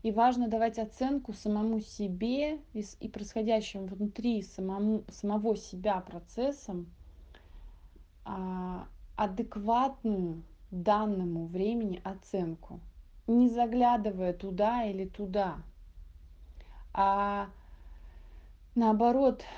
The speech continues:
извлекая пользу из того или как бы рассуждая, или внимательно изучая, э, процесс, почему процессы, причины выбора того или иного действия.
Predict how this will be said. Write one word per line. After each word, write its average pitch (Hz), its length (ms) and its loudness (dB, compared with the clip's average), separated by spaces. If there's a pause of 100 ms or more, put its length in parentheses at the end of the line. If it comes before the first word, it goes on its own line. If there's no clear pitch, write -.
(120)
извлекая 233 720 2
пользу 226 600 2
из 185 120 -4
того 220 460 0
или 190 200 0
как 185 200 -6
бы 190 120 -6
рассуждая, 214 880 0
или 185 460 -4
внимательно 196 560 -4
изучая, 202 800 -2
э, 175 360 -10
процесс, 226 500 -4
почему 214 800 0 (1000)
процессы, 202 960 0
причины 208 600 4
выбора 202 440 2
того 180 320 0
или 196 120 2
иного 190 260 -2
действия. 180 540 -2